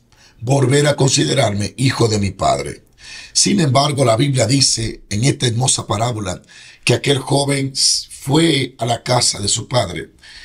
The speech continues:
La historia termina diciendo que el padre lo vio de lejos, corrió, lo abrazó, mató el becerro más gordo, le dio una vestimenta nueva, le puso un anillo, lo restauró. Y este joven fue restaurado de una forma extraordinaria y maravillosa.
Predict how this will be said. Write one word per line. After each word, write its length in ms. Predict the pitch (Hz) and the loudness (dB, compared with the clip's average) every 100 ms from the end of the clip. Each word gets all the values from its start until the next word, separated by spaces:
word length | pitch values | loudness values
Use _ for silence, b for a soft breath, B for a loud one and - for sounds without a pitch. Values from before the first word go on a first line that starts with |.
| B B | B B
La 100 | 101 | -2
historia 400 | 101 135 135 135 | 0 0 0 2
termina 460 | 139 123 143 147 135 | 0 0 0 2 2
diciendo 440 | 131 139 143 143 | 2 0 0 -2
que 80 | 123 | -2
el 120 | 110 | 0
padre 280 | 135 139 143 | 2 2 0
lo 140 | 131 | 0
vio 240 | 113 143 139 | 2 2 2
de 120 | 127 | 2
lejos, 440 | 127 143 135 117 | 2 2 0 -4
corrió, 400 | - 113 120 143 | 0 0 2 2
lo 120 | 139 123 | 2 2
abrazó, 640 | 107 101 - 156 139 - B B B | 2 0 0 0 -2 -4 B B B
mató 340 | 113 123 - 160 | 2 2 2 2
el 60 | |
becerro 440 | 143 127 151 131 131 | 2 2 2 0 0
más 160 | 135 | 0
gordo, 540 | 120 143 147 131 135 - B B - | 2 2 2 0 -2 -4 B B 0
le 180 | 131 | 2
dio 100 | 131 | 4
una 140 | 165 151 | 4 4
vestimenta 800 | 135 - - 120 139 143 - 113 | 2 0 -2 0 0 0 0 0
nueva, 340 | 139 147 131 | 2 2 2
le 120 | 123 | 0
puso 340 | 123 147 - 120 | -2 0 0 0
un 80 | 120 | -4
anillo, 380 | 131 151 131 | -4 -2 0
lo 140 | 123 123 | 2 2
restauró. 800 | 127 113 - 113 127 139 131 - B B B - | 2 0 2 0 2 0 -2 -4 B B B -2
Y 140 | 131 | 0
este 240 | 131 120 | 2 0
joven 340 | 120 135 131 113 | 0 0 0 -2
fue 300 | - 139 160 | 0 2 4
restaurado 840 | 151 - 123 110 113 107 82 87 - B B - | 2 0 0 2 2 0 0 -6 -10 B B -4
de 160 | 107 | 0
una 180 | 131 131 | 2 0
forma 360 | - 120 117 110 | 0 0 2 0
extraordinaria 920 | 98 104 98 90 101 110 120 123 - | 0 0 -2 0 0 2 2 2 0
y 160 | 160 165 | 2 2
maravillosa. 840 | 139 104 92 - 87 82 - - | 2 0 -2 -4 -4 -2 -2 -4